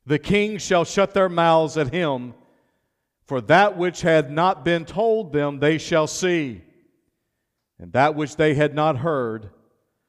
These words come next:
shall they consider." This is the living word of the living God. Let's bow our heads in prayer this morning. Father God, we thank you, Lord, for your goodness to us today. And we're so thankful, Father, for this opportunity that we have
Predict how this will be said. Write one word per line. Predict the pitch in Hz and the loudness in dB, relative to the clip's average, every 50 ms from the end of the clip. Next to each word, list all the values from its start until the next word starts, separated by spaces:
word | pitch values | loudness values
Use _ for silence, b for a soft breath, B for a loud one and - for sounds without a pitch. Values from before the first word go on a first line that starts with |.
| _ _ _ _ | _ _ _ _
shall | - - 139 123 120 | -6 -2 -2 -2 0
they | 120 123 123 | -2 -4 -6
consider." | 120 - 127 120 107 - - 123 110 92 95 90 80 80 _ _ _ _ _ _ _ _ _ _ _ _ _ _ _ | -6 -8 -14 -14 -14 -14 -12 -12 -12 -12 -14 -16 -18 -20 _ _ _ _ _ _ _ _ _ _ _ _ _ _ _
This | _ 110 113 107 - 131 | _ -14 -14 -10 -8 -8
is | 127 113 101 | -8 -8 -8
the | 117 | -8
living | 113 113 107 113 113 | -8 -8 -8 -10 -12
word | 110 110 113 110 107 104 101 | -10 -10 -8 -8 -8 -8 -10
of | 101 92 | -12 -12
the | 95 | -12
living | 98 101 98 92 101 98 | -12 -12 -12 -12 -14 -14
God. | 98 98 90 90 87 85 87 | -12 -12 -10 -10 -12 -12 -14
Let's | 92 92 - | -14 -16 -14
bow | - - 92 | -12 -10 -10
our | 92 92 | -10 -10
heads | 92 92 90 - - | -10 -12 -14 -14 -18
in | 87 | -20
prayer | - - 90 87 87 | -20 -18 -16 -16 -16
this | 85 87 85 - 107 | -18 -20 -20 -20 -20
morning. | 92 92 92 87 87 85 _ _ _ _ _ _ _ _ _ _ - | -20 -20 -20 -20 -20 _ _ _ _ _ _ _ _ _ _ _ -2
Father | 147 147 143 143 | -2 0 0 2
God, | 139 147 143 139 | 2 2 2 2
we | 135 147 | 0 -2
thank | 131 - 151 147 143 - - | -4 -4 -4 -4 -4 -6 -8
you, | 123 120 120 | -10 -8 -8
Lord, | 117 120 123 120 104 | -8 -8 -8 -8 -8
for | - 123 | -10 -10
your | 120 117 117 | -8 -8 -8
goodness | 107 120 127 117 120 110 - - | -8 -8 -8 -8 -10 -12 -12 -10
to | - 135 127 123 | -8 -8 -6 -8
us | 110 - | -8 -10
today. | - 120 107 117 117 117 120 117 113 110 - _ _ _ _ _ _ _ _ _ _ _ _ _ _ _ _ _ _ _ _ _ - | -10 -6 -4 -2 0 0 0 -2 -4 -8 -16 _ _ _ _ _ _ _ _ _ _ _ _ _ _ _ _ _ _ _ _ _ -16
And | 101 104 | -14 -10
we're | 113 120 | -10 -10
so | 110 - 151 151 123 | -6 -4 -4 -4 -2
thankful, | - 151 147 147 - - 135 123 | -2 -2 -2 -2 -2 -6 -8 -4
Father, | - 139 131 131 131 131 | 0 2 2 2 2 0
for | 131 - 127 | -4 -6 -6
this | 127 131 120 - | -6 -6 -2 -2
opportunity | 135 135 113 120 - - 143 135 131 120 - 120 | -2 -2 -2 -6 -10 -8 -8 -8 -8 -8 -10 -10
that | 110 117 | -10 -8
we | 117 127 127 | -6 -6 -4
have | 113 127 127 120 117 117 | -2 0 0 0 0 -2